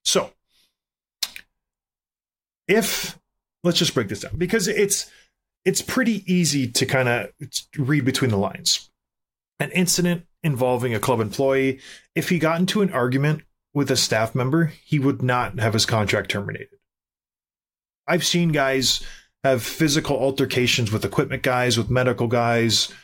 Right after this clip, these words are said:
with trainers, where something happens. It, it doesn't terminate your contract. The only thing that makes sense to me at this point is there was some fraternization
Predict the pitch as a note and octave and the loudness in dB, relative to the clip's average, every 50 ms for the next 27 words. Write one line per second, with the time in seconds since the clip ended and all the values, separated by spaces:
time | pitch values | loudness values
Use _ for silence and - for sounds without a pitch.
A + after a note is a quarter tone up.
0 | _ _ _ A#2 A2+ - - - C3 A#2+ A#2+ A#2 A#2 A2+ A2 G#2+ G#2 F#2+ - - | _ _ _ -6 -4 -2 0 0 0 2 2 2 2 2 2 2 2 0 0 -2
1 | - - - - _ _ _ _ _ _ - B2+ A#2+ - D#3 C#3 A#2 C3+ A#2 G#2+ | -4 -8 -16 -20 _ _ _ _ _ _ -4 -2 0 2 2 2 2 0 0 0
2 | A#2 A2+ A2+ G#2+ A#2+ A2 G#2+ G#2+ G2+ - - - - - _ _ _ _ _ _ | 2 0 0 0 0 0 0 0 0 0 0 0 -2 -8 _ _ _ _ _ _
3 | _ D3+ D3 - - D#3 D3+ - - _ _ _ _ D#3 D3+ D3+ D3 D#3+ D#3+ C#3 | _ -2 0 2 2 0 0 -2 -10 _ _ _ _ 0 0 2 2 0 0 -2
4 | G#2 - _ _ - - D3 C#3+ C3+ C3 B2+ B2 A2+ A2 A2+ A2+ - A2+ G2+ F#2+ | -4 -8 _ _ -2 0 2 2 2 2 2 0 0 0 -2 0 0 0 0 0
5 | F#2 - - G#2 G#2 - - - - - _ _ _ _ _ _ _ _ _ _ | 0 -2 -2 -4 -6 -8 -12 -16 -18 -20 _ _ _ _ _ _ _ _ _ _
6 | A#2 A#2 A#2+ C#3+ E3 F#3 G3+ G3+ G3 - G3 F#3 F3 D3+ D3+ D3 D3 - - - | -2 0 2 2 2 2 2 0 0 0 0 2 2 2 0 0 0 0 0 0
7 | C#3+ B2 - - - D3 C3 C#3+ E3 F3+ E3+ C3+ G2+ - C3+ B2+ - - - - | 0 0 0 0 0 0 0 2 2 2 2 0 0 0 0 0 0 0 -2 -2
8 | - F#3 F3 C#3 A#2+ G#2+ - - - - _ _ _ _ _ _ _ _ _ _ | 0 0 0 0 0 -2 -4 -4 -6 -8 _ _ _ _ _ _ _ _ _ _
9 | _ _ _ _ _ _ _ _ - D3+ C#3+ B2 A#2 A2 C3+ C3 C3 C3 C3 B2+ | _ _ _ _ _ _ _ _ -2 -2 0 0 0 0 0 2 2 2 2 2
10 | B2 A#2+ A2+ - - - - A#2+ A2+ A2+ A2+ A2+ A2 G2+ E2+ - - - - - | 2 2 2 0 0 0 0 2 2 2 0 0 -2 -2 -4 -8 -10 -10 -8 -8
11 | - - - - - - - C3 C3+ D3 D3+ D3 E3 D#3+ D#3 D#3 D3 - C#3 A#2+ | -8 -10 -12 -16 -20 -10 -4 -2 0 0 0 0 0 0 2 2 2 2 2 0
12 | A2+ A2 - - G#2+ G2 G2 G2 - | 2 0 0 0 -2 -4 -6 -10 -14